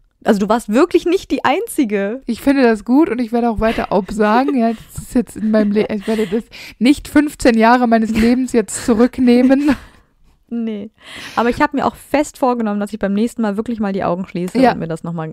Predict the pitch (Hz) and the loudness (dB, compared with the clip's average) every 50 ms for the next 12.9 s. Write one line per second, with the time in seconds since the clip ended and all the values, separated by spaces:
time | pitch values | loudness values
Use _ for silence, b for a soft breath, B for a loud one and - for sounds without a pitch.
0 | _ - - 208 262 302 277 - - 147 117 196 202 202 190 190 180 180 180 170 | _ -2 2 2 4 2 2 0 0 0 0 0 -2 -2 -2 -2 -4 -4 -6 -8
1 | - _ _ _ _ - 175 160 156 143 143 277 262 233 220 220 240 226 226 214 | -14 _ _ _ _ -8 -6 -6 -6 -4 -2 0 2 2 2 0 -2 -2 -2 -4
2 | 214 202 - _ _ _ _ _ _ _ - 208 214 - - 226 233 214 - - | -4 -6 -10 _ _ _ _ _ _ _ -8 -2 0 0 0 0 -6 -4 -4 -2
3 | 214 208 - - 208 202 208 196 208 208 208 220 214 202 - - 220 214 220 214 | -2 -2 -2 -2 -4 -4 -4 -4 -4 -6 -4 -4 -6 -6 -4 -4 -4 -2 0 4
4 | 233 233 240 254 269 254 - 269 269 269 - - 226 233 226 214 B B B B | 4 4 4 2 0 -4 -4 -4 -2 -2 -4 -6 -4 -4 -6 -6 B B B B
5 | B 226 220 208 247 - - - - - - 277 226 - - - 277 320 320 349 | B 0 2 2 0 0 0 -4 -4 -2 2 0 0 2 4 4 6 6 6 6
6 | 320 285 262 - - - - - 185 226 285 320 - - - 285 294 320 339 349 | 4 4 2 2 2 -2 -2 2 4 4 4 4 2 0 0 2 2 2 0 -2
7 | 311 240 226 208 - - 190 214 - - - - _ _ _ - 202 202 196 185 | -4 -6 -6 -6 -8 -12 -12 -12 -12 -14 -14 -16 _ _ _ -4 -2 -2 -2 -4
8 | - - 220 214 208 208 214 220 220 226 233 226 214 - - - 269 247 240 240 | -4 -2 -2 0 2 6 6 6 6 6 4 0 0 0 0 2 2 4 4 2
9 | 220 220 233 233 233 226 208 - 220 220 202 190 - 190 - - - - 220 226 | 0 2 0 2 2 2 0 2 0 0 -2 -4 -12 -18 -20 -16 -8 -4 -2 -2
10 | 220 - - 214 196 _ - 233 180 - - 240 226 214 214 208 220 220 226 254 | -2 -2 -4 -4 -4 _ -6 -6 -4 2 2 4 4 4 2 2 4 4 6 6
11 | 254 220 214 214 208 208 202 - - - 202 208 - - - 190 - - 185 214 | 4 4 2 -2 -2 -2 -4 -4 -6 -6 -6 -6 -4 -4 -2 0 0 0 0 0
12 | - 226 220 214 185 165 214 240 - - - 226 226 214 - - - - | 0 -2 -4 -4 -2 0 -2 -2 -2 -4 -6 -4 -4 -4 -4 -8 -14 -14